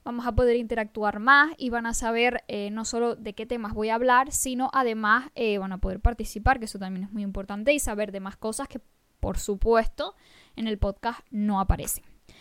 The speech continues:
Así que aquí tengo una chuletita con los dos temas y los puntos que voy a tratar, porque esta vez me lo he querido organizar bien para hacer los dos episodios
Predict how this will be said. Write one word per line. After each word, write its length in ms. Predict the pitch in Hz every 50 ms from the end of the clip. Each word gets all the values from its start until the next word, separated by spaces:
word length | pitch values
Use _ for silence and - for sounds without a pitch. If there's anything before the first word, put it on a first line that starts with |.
| _ _ _ _ _
Así 320 | - 240 254 254 - 262 202
que 100 | 214 220
aquí 160 | 220 254 254
tengo 180 | 285 294 294
una 180 | 302 302 294 285
chuletita 560 | - - 277 262 247 233 220 240 226 - -
con 200 | - 180 180 190
los 120 | 208 214 208
dos 180 | 226 240 240 -
temas 360 | - 262 262 277 294 302 -
y 100 | - 247
los 180 | 233 220 220 -
puntos 380 | _ 240 240 240 226 247 247
que 100 | - -
voy 120 | 233 220 226
a 100 | 214 202
tratar, 400 | 208 202 196 190 226 254 277 269
porque 200 | 233 208 202 220
esta 160 | - - 220
vez 160 | 214 220 220
me 80 | 240 220
lo 80 | 214
he 40 | 208
querido 260 | 208 214 208 214 214
organizar 520 | 208 208 208 202 196 202 - - 208 190 202
bien 300 | 214 220 220 214 196 -
para 280 | - 247 247 240 220
hacer 280 | 202 208 - - 226 220
los 160 | 220 226 233
dos 120 | 202 214 226
episodios 640 | 208 - 214 214 - - 220 214 196 185 180 202